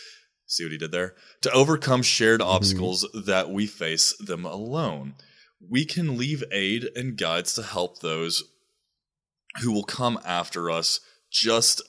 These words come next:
Speaker 1: as those who came along the path before we did. Anyway, those are my initial thoughts. I'm really looking forward to seeing what the final project looks like, especially since it seems like we're finally getting a game from Hideo Kojima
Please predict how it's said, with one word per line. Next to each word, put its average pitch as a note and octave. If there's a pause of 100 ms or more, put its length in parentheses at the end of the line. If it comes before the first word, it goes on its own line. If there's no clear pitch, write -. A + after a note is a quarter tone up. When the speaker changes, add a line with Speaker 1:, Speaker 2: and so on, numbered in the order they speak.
(100)
Speaker 1:
as G#2+
those F2
who F#2
came G2
along E2
the D#2
path D#2
before D#2 (180)
we D#2+
did. - (2250)
Anyway, G2 (580)
those D3+
are C#3+
my C#3
initial C3
thoughts. F#2 (240)
I'm B2
really A#2
looking A#2
forward G2+
to A2+
seeing F#2 (360)
what F#2
the G2
final F2
project D#2
looks D2
like, C#2+ (120)
especially G#2+
since F#2
it F2+
seems F#2
like F2
we're E2
finally F#2+
getting G2+
a G2
game E2
from D#2+
Hideo D#2+
Kojima D2+